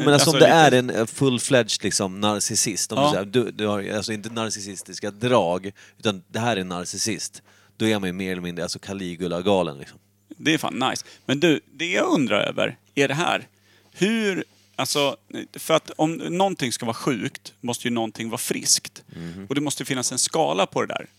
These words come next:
Speaker 2: Alltså ungefär som när du är dödligt sjuk i feber på trettioåtta grader.
Speaker 1: Mm,
Speaker 2: Det är ju
Speaker 1: gud.
Speaker 2: liksom, det är ju högt upp på en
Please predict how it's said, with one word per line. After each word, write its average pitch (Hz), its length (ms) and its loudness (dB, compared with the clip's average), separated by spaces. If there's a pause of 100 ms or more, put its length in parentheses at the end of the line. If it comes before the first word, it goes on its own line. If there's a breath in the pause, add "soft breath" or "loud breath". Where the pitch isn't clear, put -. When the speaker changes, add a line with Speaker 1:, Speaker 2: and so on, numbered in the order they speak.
(160)
Speaker 2:
Alltså 139 200 0
ungefär 127 340 0
som 120 180 -4
när 117 80 -2
du 110 380 -8 (160)
är 117 140 -6
dödligt 113 520 0
sjuk - 280 -10
i - 20 -10
feber 156 380 -2
på - 120 -12
trettioåtta 107 500 -8
grader. 95 480 -6
Speaker 1:
Mm, 104 440 -8
Speaker 2:
Det 147 120 2
är 151 40 6
ju 139 100 4
Speaker 1:
gud. 120 120 0
Speaker 2:
liksom, 107 380 -4 (140)
det 131 260 -4
är 143 60 4
ju 120 120 0
högt 120 300 -4
upp 110 160 -6
på 110 100 -6
en 104 180 -6